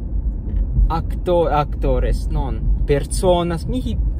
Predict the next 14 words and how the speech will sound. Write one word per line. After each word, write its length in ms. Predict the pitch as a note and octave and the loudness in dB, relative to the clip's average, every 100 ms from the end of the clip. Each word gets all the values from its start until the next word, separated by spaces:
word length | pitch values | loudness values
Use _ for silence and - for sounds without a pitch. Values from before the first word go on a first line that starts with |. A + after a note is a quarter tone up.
| - | -4
ualde 360 | D#3 G3 G3+ F3+ | 0 0 0 -2
difficile 540 | F3 - F3+ C#3+ - | -2 -4 -2 -2 0
est. 140 | - - - - - D3+ | -2 -2 -4 -6 -4 -4
Mihi 480 | E3+ G3 A3+ G3+ G#3+ | -2 -2 0 -2 -2
maxime 400 | G3 G3 - G3 | -2 0 0 0
placet 380 | E3+ F#3 F3+ F3+ - | 0 0 0 -2 -2
describere 640 | F3 - - F#3 F3 E3 | -4 -2 -2 0 0 0
naturam, 580 | E3 D#3 - G#3 G3 F#3 | 0 -2 -2 -2 -2 -2
et 160 | C#3+ - | -4 -4
valeo 320 | D#3+ D#3+ D#3+ | -2 0 -2
describere 600 | D3+ C#3+ - D#3+ D3+ D3 - - - | -2 -4 -4 -2 -2 -2 -4 -6 -4
naturam 640 | C#3+ D3 - A#3 A3 G#3 - | -2 -2 0 0 0 0 -4
et 220 | D#3+ - | -4 -4
colores, 760 | - D3 C#3 B2 B2 B2+ - | -2 0 2 0 0 -2 -2